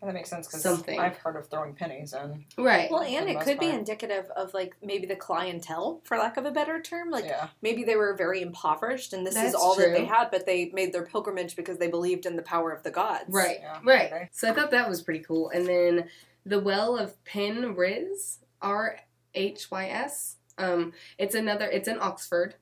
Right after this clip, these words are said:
Speaker 2: People actually threw articles of clothing, like
Speaker 1: Mm.
Speaker 2: buttons or pins or, you know,
Speaker 3: Shirts,
Speaker 2: actual
Speaker 3: pants,
Speaker 2: clothes. Yeah.
Speaker 3: yeah.
Speaker 2: Um,
Speaker 3: Everything you own.
Speaker 2: <laughs> yeah.
Speaker 3: Strip
Speaker 2: Just
Speaker 3: down.
Speaker 2: strip down.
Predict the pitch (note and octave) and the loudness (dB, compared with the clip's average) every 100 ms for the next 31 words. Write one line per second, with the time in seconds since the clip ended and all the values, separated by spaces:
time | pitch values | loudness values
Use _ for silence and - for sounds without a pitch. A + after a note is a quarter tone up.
0 | _ - B3 B3+ G#3 A3+ - C#4+ A#3 - | _ -6 -4 -2 -2 -4 -6 -8 -8 -8
1 | G#3+ F3+ G3+ G3+ F#3 E3 - - F3+ F#3 | -4 -4 -4 -6 -4 -6 -8 2 2 2
2 | A#3 D4+ E4 - F#3 F3 - F#3+ - A#3+ | -2 -2 -2 -2 -2 -2 -2 -2 -2 -2
3 | A#3+ A3 F#3+ - G#3 G#3+ A3 A3 F3 F3+ | -2 -2 -4 -4 -4 -2 -6 -4 0 2
4 | F3 E3 - - G#3+ G3 G#3 G3 G3 - | 2 -2 -8 -8 0 4 4 4 2 2
5 | F#3+ F#3+ F#3 E3+ F#3 F3+ - - G3+ F3+ | 2 6 4 4 2 2 0 -6 -4 -2
6 | F3 - - - - G#3 G3 F3+ E3+ - | -4 -12 -20 -12 -2 0 2 0 0 -2
7 | G3 F#3+ G3+ F#3+ F3+ E3 F3+ F#3+ - - | 2 2 2 -2 -2 -2 -4 -6 -10 -4
8 | A#3 F#3+ - G#3+ C4 A3+ - - - G#3 | -2 -2 2 4 6 6 2 0 2 0
9 | - C4 C4 F#3 A3 G3+ E3+ E3+ G3+ D4 | 4 6 8 8 4 4 2 2 4 4
10 | G#3+ | 4